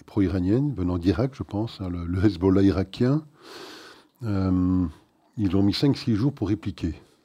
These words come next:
Euh, pendant ces cinq, six jours, on a eu l'impression qu'ils s'excusaient à l'avance de répliquer. Hein, ils expliquaient jour après jour que, bon, ils ne veulent absolument pas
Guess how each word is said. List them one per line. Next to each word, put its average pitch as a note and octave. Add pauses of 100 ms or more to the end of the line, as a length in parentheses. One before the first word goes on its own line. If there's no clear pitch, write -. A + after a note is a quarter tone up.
(760)
Euh, A2
pendant G#2
ces -
cinq, G#2+
six G2+
jours, D#3 (800)
on F#2+
a G2
eu G2
l'impression G2+
qu'ils A#2
s'excusaient C#3+
à C#3
l'avance D#3
de A2+
répliquer. G2+ (580)
Hein, A2
ils G#2
expliquaient G#2+
jour F#2+
après G2
jour C#3+
que, G#2
bon, G2+ (800)
ils G2+
ne F#2+
veulent G2+
absolument B2
pas A2